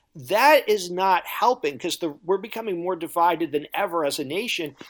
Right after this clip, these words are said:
and the rhetoric is trickling down from their campaigns. The other problem is that we have a lot of Americans who live in an echo chamber. And what is being said by these two candidates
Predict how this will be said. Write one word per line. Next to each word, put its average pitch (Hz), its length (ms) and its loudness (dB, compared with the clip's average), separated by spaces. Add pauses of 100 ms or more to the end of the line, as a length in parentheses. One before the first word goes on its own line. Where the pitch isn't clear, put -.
(140)
and 165 120 -2
the 156 60 0
rhetoric 196 520 -2
is 156 100 -4
trickling 175 480 -6
down 160 240 0
from 147 200 -12
their 143 140 -2
campaigns. 156 720 -12 (260)
The 190 160 -8
other 294 180 -2
problem 165 400 -2
is 160 120 -6
that - 140 -8
we - 80 -8
have 180 120 -8
a 165 40 -4
lot 160 320 0
of 175 80 -10
Americans 170 480 -6
who 160 140 -10
live 147 220 -4
in 147 80 -8
an 147 220 -10
echo 190 300 -6
chamber. 139 500 -10 (520)
And 185 420 4
what 202 360 2
is 180 160 2
being 180 320 -4
said 226 460 0
by 160 160 2
these 143 180 -4
two 151 200 -6
candidates 123 720 -6